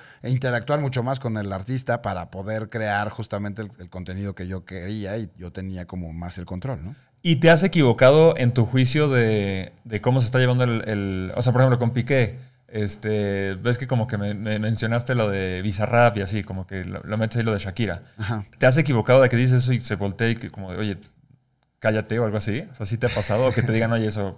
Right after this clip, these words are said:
Speaker 2: no lo voy a contestar".
Speaker 1: Pues no, o sea, creo que, creo que ahí sí he tenido como ese...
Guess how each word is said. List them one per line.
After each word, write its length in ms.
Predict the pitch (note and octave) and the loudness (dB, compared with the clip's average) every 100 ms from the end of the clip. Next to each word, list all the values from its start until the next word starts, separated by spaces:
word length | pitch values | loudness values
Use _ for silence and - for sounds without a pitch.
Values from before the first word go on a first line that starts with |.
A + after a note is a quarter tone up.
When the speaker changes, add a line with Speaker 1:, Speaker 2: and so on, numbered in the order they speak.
| G#2 | -4
Speaker 2:
no 160 | G#2+ | -2
lo 80 | G#2+ | 0
voy 80 | G#2+ | 0
a 40 | |
contestar". 500 | G#2 F#2+ F#2+ G2 - E3 - _ | -2 -6 -6 -6 -6 -8 -20 _
Speaker 1:
Pues 220 | - C#3+ D3 | -2 0 2
no, 400 | D#3+ F3 F3+ D#3+ | 4 6 6 4
o 60 | |
sea, 180 | C3+ D#3 | 2 0
creo 200 | - F3 | 0 -4
que, 260 | F#3+ G3 B2+ | -2 -4 -2
creo 180 | F3 F3 | -4 0
que 80 | F#3 | 0
ahí 200 | F3+ D#3+ | 2 0
sí 160 | E3+ | 0
he 120 | E3 | 0
tenido 380 | D#3 D3+ D3+ D#3 | 0 -2 0 0
como 640 | C3+ B2+ A#2 A2 G#2+ G#2+ G#2 G#2+ | -2 -2 -2 -2 -2 -2 -4 -6
ese... 380 | A2+ - A#2+ | -8 -6 -6